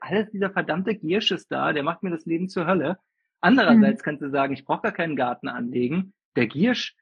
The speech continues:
Speaker 1: ist so lecker, ich kann den ernten, ich kann den essen, es ist alles da.“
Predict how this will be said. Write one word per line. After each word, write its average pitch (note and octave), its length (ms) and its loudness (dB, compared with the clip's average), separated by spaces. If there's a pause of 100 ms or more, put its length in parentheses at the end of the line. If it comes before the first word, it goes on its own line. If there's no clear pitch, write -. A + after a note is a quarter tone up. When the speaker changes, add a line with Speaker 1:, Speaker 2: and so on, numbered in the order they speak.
Speaker 1:
ist C3 180 -10
so E3 160 6
lecker, G#3+ 460 2
ich - 120 -12
kann D#3 160 -4
den D3 140 -4
ernten, F3 300 -2
ich - 100 -12
kann D3 160 -6
den C#3 180 -4
essen, G3+ 400 -4 (200)
es B2+ 120 -8
ist C#3+ 200 -6
alles A3 320 2
da.“ E3 360 0